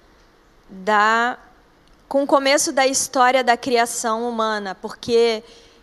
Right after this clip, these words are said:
isso fala que desde o começo Deus criou todas as coisas perfeitas e no começo Adão e Eva erram. E o que Deus faz com aquilo? E o que acontece? E eu quero te falar que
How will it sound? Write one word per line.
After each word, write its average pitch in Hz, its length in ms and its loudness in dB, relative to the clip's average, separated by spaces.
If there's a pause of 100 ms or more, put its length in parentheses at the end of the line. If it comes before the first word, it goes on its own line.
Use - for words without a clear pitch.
(180)
isso 247 300 -2
fala 240 380 2
que - 140 -10
desde 254 400 2
o 330 60 -2
começo 247 600 2
Deus 233 280 2
criou 240 260 0
todas 269 220 0
as 294 120 -4
coisas 262 280 0
perfeitas 247 840 0 (320)
e 233 80 -8
no 247 140 0
começo 262 760 0 (1000)
Adão 208 340 -4
e 226 120 0
Eva 214 360 2
erram. 196 540 -4 (400)
E 233 160 -6
o 277 60 -4
que 277 160 -10
Deus 233 360 0
faz 196 380 -4
com 214 180 -10
aquilo? 196 560 -10 (140)
E 208 100 -6
o 226 60 -4
que 240 100 -4
acontece? 247 800 -4 (800)
E 226 600 -2 (1400)
eu 214 100 -8
quero 247 260 0
te - 120 -6
falar 220 420 0
que 233 380 -12